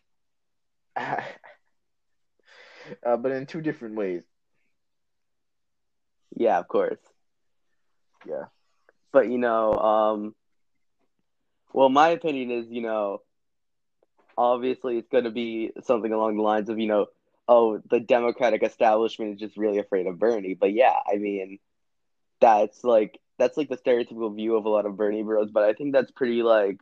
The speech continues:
Speaker 2: correct. I wouldn't describe myself as a Bernie bro.
Speaker 1: Yeah.
Speaker 2: But I would definitely say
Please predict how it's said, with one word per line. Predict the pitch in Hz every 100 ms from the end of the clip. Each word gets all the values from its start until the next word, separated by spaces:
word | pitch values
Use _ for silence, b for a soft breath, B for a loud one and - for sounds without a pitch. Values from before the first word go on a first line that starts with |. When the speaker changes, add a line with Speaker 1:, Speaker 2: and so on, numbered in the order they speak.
| _
Speaker 2:
correct. | - 104 92
I | -
wouldn't | 147 170
describe | 131 - 107 107
myself | 107 107 98
as |
a | 98
Bernie | 90 95 92
bro. | 90 92 95 87 85 - _ _ _
Speaker 1:
Yeah. | 98 82 62 - _
Speaker 2:
But | 107 98 95 - _ _ _ _ _ _ _ _ _ _ _
I | 120 120
would | 117 131 143 110
definitely | 120 117 113 107
say | 104 - 101 101 95 95